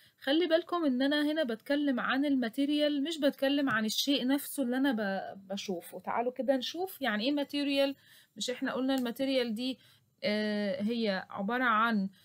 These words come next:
آه، what، what is the، the، the object is made of أو made from؟ آه، طيب، the natural materials come from where؟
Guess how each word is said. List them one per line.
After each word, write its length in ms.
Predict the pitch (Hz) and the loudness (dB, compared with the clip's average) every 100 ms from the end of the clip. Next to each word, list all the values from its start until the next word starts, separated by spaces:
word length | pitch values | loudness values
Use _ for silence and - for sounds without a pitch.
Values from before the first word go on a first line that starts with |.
| _ - | _ -8
آه، 800 | 196 202 196 185 185 104 98 - 226 | -4 -2 -2 -2 -4 -8 -12 -10 -4
what، 320 | 269 - 226 | -4 -6 -12
what 260 | 202 226 | -6 -6
is 180 | - 254 | -2 -2
the، 380 | 196 202 196 185 | 0 0 0 -2
the، 500 | 202 196 190 165 - | 0 0 -2 -4 -6
the 120 | 196 | -6
object 680 | - 240 190 214 - - 214 196 - | -2 -2 -2 -6 -8 -10 -4 -2 0
is 160 | 202 208 | 2 2
made 280 | 233 247 - | 2 0 0
of 320 | 269 427 - | 0 0 -2
أو 220 | 185 190 | -2 0
made 200 | 214 220 - | 0 -2 -2
from؟ 440 | 269 339 494 453 _ _ _ _ _ _ _ _ _ _ _ _ _ _ _ _ _ _ - _ - | -2 0 -2 -10 _ _ _ _ _ _ _ _ _ _ _ _ _ _ _ _ _ _ -20 _ -4
آه، 400 | 220 226 220 220 | -2 0 0 -2
طيب، 440 | - 202 160 - | -2 -2 -4 0
the 140 | 214 262 | 2 2
natural 460 | 359 415 403 349 | 4 4 4 2
materials 400 | 285 269 262 226 | 2 4 4 2
come 280 | 214 - 302 | 0 0 0
from 300 | 330 277 269 | 4 4 6
where؟ 380 | 240 220 214 208 | 6 4 4 0